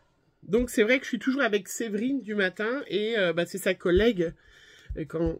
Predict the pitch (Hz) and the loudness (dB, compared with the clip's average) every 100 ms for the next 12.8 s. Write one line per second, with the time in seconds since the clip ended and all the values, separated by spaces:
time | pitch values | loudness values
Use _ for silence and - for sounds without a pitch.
0 | - 123 - 80 - _ _ _ - - | -8 -8 -6 -6 -10 _ _ _ -20 -8
1 | 165 190 170 - 190 175 151 214 262 180 | -2 0 0 0 -2 -2 -2 0 2 4
2 | 180 175 208 190 175 175 165 - - 233 | 4 2 -2 2 2 2 0 -4 0 2
3 | 220 156 - 180 165 156 220 - 190 180 | 4 2 2 2 2 2 -2 -2 2 4
4 | 220 175 151 151 - - 185 185 151 165 | 4 2 0 -4 -6 0 2 2 -2 -4
5 | 175 165 156 139 139 190 202 185 170 226 | -4 -4 -8 -8 -6 -6 -4 -6 -6 -10
6 | _ _ _ _ _ _ _ _ _ _ | _ _ _ _ _ _ _ _ _ _
7 | _ _ _ _ _ _ - 165 160 165 | _ _ _ _ _ _ -6 -4 -4 -4
8 | 156 180 180 165 147 208 180 156 170 202 | -2 -2 -2 -4 -4 -4 -4 -2 -4 -4
9 | 214 170 156 196 196 170 143 135 127 180 | -4 -4 -2 -2 -2 -4 -2 -4 -4 -6
10 | 185 151 139 113 - - - 170 127 165 | -4 -2 -4 -6 -14 -14 -10 -8 -6 -4
11 | 156 139 131 - 185 - - 139 139 - | -6 -6 -12 -8 -8 -8 -12 -10 -8 -4
12 | 185 - 233 240 214 160 - 165 | -4 -4 0 0 0 -2 -2 -4